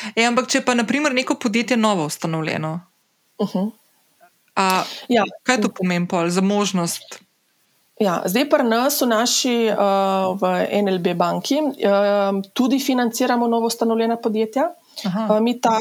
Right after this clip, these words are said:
Speaker 2: izraz uporabljamo za vsa podjetja, ki poslujejo manj kot dve leti,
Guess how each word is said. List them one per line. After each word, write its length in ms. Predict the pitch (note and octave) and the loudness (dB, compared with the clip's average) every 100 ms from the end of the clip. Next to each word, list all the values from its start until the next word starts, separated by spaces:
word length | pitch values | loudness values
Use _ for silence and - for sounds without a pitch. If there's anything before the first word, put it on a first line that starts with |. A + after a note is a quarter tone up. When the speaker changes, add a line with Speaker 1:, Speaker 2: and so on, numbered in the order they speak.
| A3 | -2
Speaker 2:
izraz 480 | G#3+ G#3 G#3 G#3 B3 | -2 2 2 2 -2
uporabljamo 600 | A3+ G#3+ G3+ A3 A3+ G3+ | -2 0 2 2 0 0
za 100 | G3 | -2
vsa 280 | - G#3 G#3+ | -2 -2 -2
podjetja, 760 | A3+ F#3 F#3+ G3+ - A#3 G#3 | -4 -2 0 -2 0 0 0
ki 300 | G#3 - A3+ | -2 -4 -4
poslujejo 720 | - G3+ - - G#3+ A3 G3+ | -2 -4 -2 -2 0 2 2
manj 300 | F#3+ F#3+ G#3 | 2 2 0
kot 160 | A3 A3+ | 0 -2
dve 200 | F#3+ G3 | 0 0
leti, 440 | F#3 E3 E3+ A#3+ | 0 -4 -4 -6